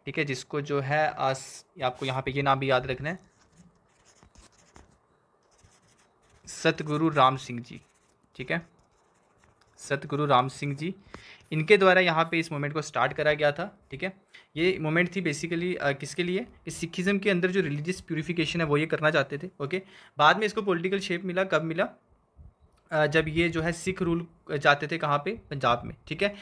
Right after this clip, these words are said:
किसके against? ब्रिटिश, अ, जो कॉलोनियल रूल था उसके against में। ठीक है, तो यहाँ पे हमने देखा कौन सी स्टेट के साथ एसोसिएटेड है, पंजाब के साथ। उसके बाद यहाँ पे बात करें ट्वेल्थ क्वेश्चन की, बताओ यहाँ पे ट्वेल्थ क्वेश्चन का राइट आंसर क्या होगा? क्वेश्चन है आपका यहाँ पे, "With reference to the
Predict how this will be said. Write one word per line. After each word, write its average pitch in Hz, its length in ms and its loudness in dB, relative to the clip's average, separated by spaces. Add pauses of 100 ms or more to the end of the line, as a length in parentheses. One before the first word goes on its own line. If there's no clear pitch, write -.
(280)
किसके 156 240 0
against? 190 260 -2
ब्रिटिश, 147 520 -4
अ, 139 40 -6
जो 135 200 -4
कॉलोनियल 139 360 0
रूल 135 200 0
था 165 40 0
उसके 139 220 -4
against 113 280 -8
में। - 180 -18
ठीक 170 120 -2
है, 190 160 -2 (760)
तो 190 60 0
यहाँ 175 240 4
पे 202 100 4
हमने 202 140 2
देखा 190 180 -2
कौन 180 120 0
सी 175 140 -8
स्टेट 175 200 -2
के 190 60 2
साथ 190 180 0
एसोसिएटेड 175 440 -2
है, 190 80 -2
पंजाब 143 320 4
के 190 80 -4
साथ। 160 280 -2
उसके 160 260 -10
बाद 165 120 0
यहाँ 151 140 -2
पे 160 80 -4
बात 135 240 2
करें 139 160 -6
ट्वेल्थ 139 220 -2
क्वेश्चन 139 260 -8
की, 139 60 -6
बताओ 139 240 -4
यहाँ 135 200 -4
पे 143 80 -2
ट्वेल्थ 143 280 -2
क्वेश्चन 135 260 -6
का - 100 -2
राइट 123 160 0
आंसर 123 240 -6
क्या 131 200 -2
होगा? 139 460 2 (340)
क्वेश्चन 143 300 -4
है 156 60 4
आपका 143 180 0
यहाँ 127 260 0
पे, 175 160 -2 (1300)
"With 180 280 2
reference 202 500 2
to 165 60 -2
the 175 80 0